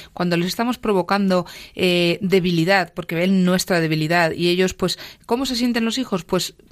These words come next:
desconfiados y m-, con mucha incertidumbre. Entonces, eh, ellos necesitan una confianza, tien-, necesitan una buena raíz, ¿no? Necesitan un buen bast-, apoyarse en un bastión,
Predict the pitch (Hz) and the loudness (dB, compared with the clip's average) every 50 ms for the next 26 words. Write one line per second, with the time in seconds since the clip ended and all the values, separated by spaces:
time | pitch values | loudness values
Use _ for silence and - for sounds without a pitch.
0 | - - 196 170 175 - - 175 165 - 196 220 220 190 180 180 - - _ _ | -12 -8 -4 -4 -4 -2 -2 -4 -2 0 0 0 0 -2 -4 -8 -10 -16 _ _
1 | _ - - 170 170 165 170 - 175 165 - - 175 170 180 208 208 - 269 220 | _ -6 -4 -4 -4 -2 -2 -2 -4 -4 -2 -2 -2 -2 -2 -2 -2 -2 -2 -2
2 | - 196 175 - 170 175 190 196 190 170 156 151 143 - - - - - - - | -2 -2 -4 -2 -2 0 2 2 2 0 0 -4 -6 -8 -16 -20 -20 -16 -10 -8
3 | 170 214 214 214 254 247 - - - - - 170 170 165 165 160 156 - - _ | -4 -2 0 0 0 -2 -2 -6 -6 -6 -4 -2 0 0 0 -2 -4 -6 -8 _
4 | - 196 208 214 220 220 202 185 196 190 220 214 202 196 190 - 180 175 170 - | -2 -2 0 0 0 0 -2 -2 -2 -2 -2 -2 -2 -4 -4 -2 -4 -4 -2 -2
5 | 190 185 185 185 - 202 208 214 - _ _ - 180 165 160 - 190 185 196 202 | -2 -2 -2 -2 0 0 0 0 -2 _ _ -10 -8 -6 -6 -2 -2 -2 -2 -2
6 | - 190 175 165 160 202 - 254 247 226 220 190 185 190 185 180 170 165 170 156 | -2 -2 -4 -2 -4 -2 -2 0 0 2 0 2 0 0 0 0 0 -2 -2 -2
7 | 147 147 143 - 175 190 240 269 269 - 160 151 151 165 170 165 202 208 196 - | -4 -6 -6 -6 -4 -4 -4 -4 -6 -8 -8 -8 -8 -8 -2 -2 0 -2 -2 -4
8 | - - - - - 185 185 185 190 190 180 180 175 160 - - - 175 156 - | -10 -18 -10 -4 0 2 2 4 2 2 0 0 -2 -2 -4 -4 -4 -4 -4 -2
9 | - 170 175 208 208 - - 190 175 180 175 170 170 165 - - 180 175 180 180 | -2 -2 0 0 -2 -2 -4 -4 -4 -2 -2 -2 -4 -4 -2 -2 -2 0 0 -2